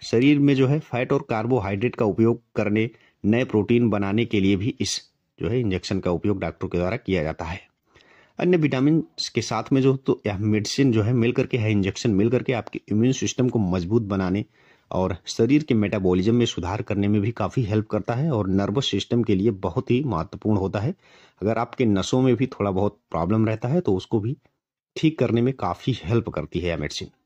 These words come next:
तो ये सारे इसके यूजेज और बेनिफिट होते हैं दोस्तों बी ट्वेंटी नाइन ए क्यू इंजेक्शन के। साइड इफेक्ट की बात की जाए दोस्तों, तो इसका कोई विशेष साइड इफेक्ट देखने को नहीं मिला है। अगर आपको कोई साइड इफेक्ट दिखे तो आप अपने डॉक्टर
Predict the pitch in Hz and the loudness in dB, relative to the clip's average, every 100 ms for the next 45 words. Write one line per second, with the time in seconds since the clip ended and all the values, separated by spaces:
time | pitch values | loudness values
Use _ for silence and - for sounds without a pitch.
0 | _ _ - _ _ 123 156 175 175 185 | _ _ -20 _ _ 4 4 4 4 2
1 | - 147 131 147 147 120 104 98 - - | 4 2 4 4 4 4 0 0 -2 -4
2 | 131 135 131 123 - 120 98 104 120 117 | -2 2 2 2 0 -2 0 0 0 2
3 | 127 127 120 123 123 117 117 139 - _ | 2 2 0 2 2 0 -2 -6 -6 _
4 | _ _ - 151 156 165 196 196 190 120 | _ _ -6 0 2 2 2 2 2 2
5 | 113 - 147 147 143 - 185 139 113 - | -2 2 4 4 2 2 2 4 2 0
6 | 143 139 101 107 135 - 113 101 107 135 | 2 2 2 0 0 0 -2 0 0 -2
7 | 110 196 185 131 131 113 107 123 139 156 | 0 0 0 0 0 0 0 0 0 0
8 | 131 104 104 101 101 104 95 98 101 - | 0 -2 -4 -2 0 0 0 -2 0 -4
9 | - 104 156 110 98 98 104 95 87 - | -2 -2 0 0 0 0 0 -2 -4 -6